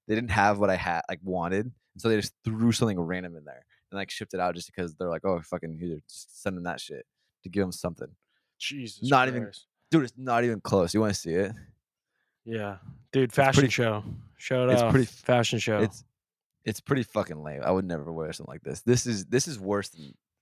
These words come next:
Speaker 1: what I'm wearing right now.
Speaker 2: No way it could be gayer.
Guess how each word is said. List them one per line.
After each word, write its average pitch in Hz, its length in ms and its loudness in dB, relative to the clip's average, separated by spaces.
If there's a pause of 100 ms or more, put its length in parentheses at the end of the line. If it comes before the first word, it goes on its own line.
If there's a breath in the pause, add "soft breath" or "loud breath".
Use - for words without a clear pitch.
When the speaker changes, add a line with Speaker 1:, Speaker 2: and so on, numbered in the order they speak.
(100)
Speaker 1:
what 95 140 -4
I'm 87 100 -10
wearing 73 220 -10
right 50 160 -8
now. 55 300 -6 (3250)
Speaker 2:
No 156 260 4
way 190 260 6
it 156 60 0
could 123 180 -4
be 117 140 0
gayer. 101 500 0